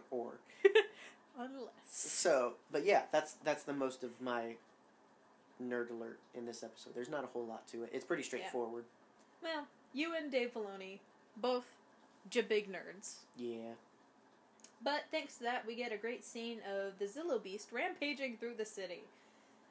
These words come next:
Speaker 2: Um, several great shots that blend with Godzilla and King Kong profiles quite a bit. And again, Dave's comment about the Beast being able to sense Palpatine may not be wrong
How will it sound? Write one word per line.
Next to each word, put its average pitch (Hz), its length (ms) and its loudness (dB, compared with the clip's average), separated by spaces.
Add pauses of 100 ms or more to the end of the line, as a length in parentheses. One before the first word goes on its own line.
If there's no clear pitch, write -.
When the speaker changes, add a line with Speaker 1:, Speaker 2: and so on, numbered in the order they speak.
(140)
Speaker 2:
Um, 202 440 2
several 277 420 0
great 269 280 0
shots - 560 -2 (140)
that 202 200 -4
blend 240 340 -2
with 202 240 -4 (160)
Godzilla 233 540 0 (120)
and 202 340 -8
King 233 280 -6
Kong 185 320 -8 (340)
profiles 190 520 -2 (100)
quite 277 160 -6
a 202 40 -6
bit. - 200 -16 (840)
And 269 140 0
again, 311 220 2 (280)
Dave's 247 220 2
comment 254 420 -2
about 214 220 -2
the - 80 -8
Beast 240 260 -10
being 226 200 -2
able 202 240 -2
to 208 160 -8
sense 349 320 -2 (140)
Palpatine 269 540 -4
may 240 160 -4
not 254 280 -6
be 226 180 -4 (100)
wrong 247 360 -4